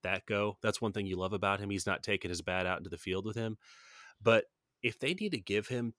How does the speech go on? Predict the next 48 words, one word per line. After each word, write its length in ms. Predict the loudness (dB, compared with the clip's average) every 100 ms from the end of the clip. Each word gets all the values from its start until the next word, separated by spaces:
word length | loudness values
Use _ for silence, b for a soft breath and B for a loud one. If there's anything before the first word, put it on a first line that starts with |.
| _
two 220 | -4 0
or 80 | -2
three 240 | -2 -4
games 340 | 0 0 0 0
off 480 | 0 0 -2 -10 -6
to 100 | -6
clear 340 | -4 -2 0
his 180 | 0 0
head 340 | 2 2 2 -2
or 380 | -2 2 2 2
to 120 | 0
get 220 | -2 -2 0
back 240 | -2 -2
in 80 | -6
the 80 | -6
cage 420 | -2 -2 -2 -2
and 100 | -6
to 60 |
kind 220 | -6 -6 -6
of 60 |
figure 240 | -6 -6 -6
some 180 | -8
things 240 | -6 -6 -4
out, 320 | -4 -4 -6 _ -2
I'm 180 | 0 2
all 100 | 0
for 320 | -2 -4 -4
it, 80 | -8 _ b b b
because 240 | -2 0 0
this 180 | 0 -2
is 100 | -2
a 60 |
guy 220 | 0 2
that 120 | 0 -2
you 120 | -2
want 240 | -2 -4
to 80 | -6
get 140 | -6 -8
right, 440 | -6 -2 0 -2 -6
'cause 180 | -8 -6
when 140 | -6
he's 200 | -4 -6
right, 440 | -6 -4 -2 -4 -6 b b b b
him 160 | -2 0
and 100 | 2
Goldie 280 | 4 2 0
together 340 | -4 -4 -4
can 200 | -6 -10